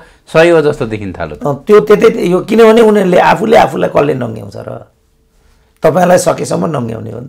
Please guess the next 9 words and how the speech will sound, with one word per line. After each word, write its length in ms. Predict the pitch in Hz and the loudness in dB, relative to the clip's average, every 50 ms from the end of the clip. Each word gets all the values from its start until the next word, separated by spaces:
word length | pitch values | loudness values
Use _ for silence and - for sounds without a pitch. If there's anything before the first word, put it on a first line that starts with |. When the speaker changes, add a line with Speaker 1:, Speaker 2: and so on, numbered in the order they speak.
| 147 - | -18 -18
Speaker 2:
त। 0 | - - - _ _ _ _ _ _ _ _ - - _ _ _ _ _ _ _ _ _ | -18 -20 -20 _ _ _ _ _ _ _ _ -20 -20 _ _ _ _ _ _ _ _ _
तपाईँहरू 320 | - 117 127 143 139 135 139 | -6 -2 0 0 0 0 -2
म 60 | 143 | -4
अन्तर्वार्ता 560 | 156 143 131 117 - 135 131 127 117 117 120 | -4 -4 -4 -4 -4 -2 -2 -4 -6 -6 -10
दिनु 220 | - 117 113 113 | -12 -10 -10 -10
बसेका 320 | - - 101 - - 98 95 | -12 -12 -12 -12 -12 -12 -14
छौँ, 120 | 98 104 | -14 -14
होइन? 200 | 98 98 110 135 165 165 - - | -16 -16 -16 -16 -16 -18 -16 -14
Speaker 1:
अहँ। 320 | - 110 101 101 92 87 | -12 -12 -10 -10 -12 -16